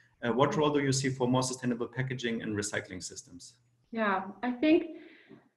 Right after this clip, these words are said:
Speaker 2: if covid taught us anything, it is that there is a need for all different kinds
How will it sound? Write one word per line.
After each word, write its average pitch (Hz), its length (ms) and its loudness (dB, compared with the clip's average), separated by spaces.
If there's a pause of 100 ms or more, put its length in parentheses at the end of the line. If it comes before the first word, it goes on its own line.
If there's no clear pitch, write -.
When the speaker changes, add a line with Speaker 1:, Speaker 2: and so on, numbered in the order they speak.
(200)
Speaker 2:
if 262 140 2
covid 294 400 6
taught 269 260 4
us 226 200 6
anything, 220 840 6 (220)
it 226 280 4
is 214 260 6
that 202 280 2
there 208 160 6
is 208 220 6
a 196 100 6
need 220 760 4
for 185 680 6 (680)
all 247 340 8
different 202 420 4
kinds 190 580 2